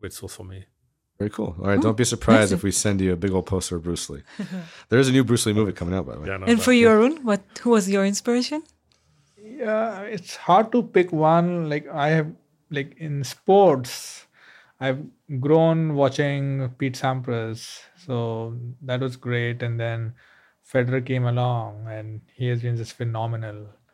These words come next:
Speaker 4: Yeah. But besides, like, on the academic side, my dad was a huge inspiration for me.
Speaker 3: Mm.
Speaker 4: Yeah.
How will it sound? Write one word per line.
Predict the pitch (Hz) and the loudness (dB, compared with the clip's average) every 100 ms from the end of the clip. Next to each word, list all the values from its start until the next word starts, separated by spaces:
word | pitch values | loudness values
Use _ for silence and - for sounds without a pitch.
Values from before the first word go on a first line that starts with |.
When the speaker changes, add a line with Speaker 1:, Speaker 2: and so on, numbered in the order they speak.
| _ _ _ _ - | _ _ _ _ -12
Speaker 4:
Yeah. | 139 113 110 123 - 151 _ _ - 262 | -6 -6 -6 -12 -16 -20 _ _ -20 -20
But | 143 131 131 139 | -16 -10 -10 -8
besides, | 135 123 139 139 139 - - - | -6 0 2 2 0 -6 -12 -4
like, | 131 131 | -2 0
on | 131 | -2
the | 123 123 120 117 127 - | 0 0 -2 -6 -8 -8
academic | 123 135 139 127 | -4 -2 -4 -6
side, | - 131 120 117 120 - _ | -4 -2 -2 -2 -6 -10 _
my | 131 117 117 117 | -8 -6 -4 -4
dad | 120 123 | -4 -2
was | 123 123 | -2 -2
a | 117 | -4
huge | 127 117 | -4 -6
inspiration | 113 104 113 107 113 | -6 -6 -8 -6 -8
for | 110 | -10
me. | 107 117 123 | -12 -14 -14
Speaker 3:
Mm. | 196 185 180 | -14 -16 -18
Speaker 4:
Yeah. | - | -20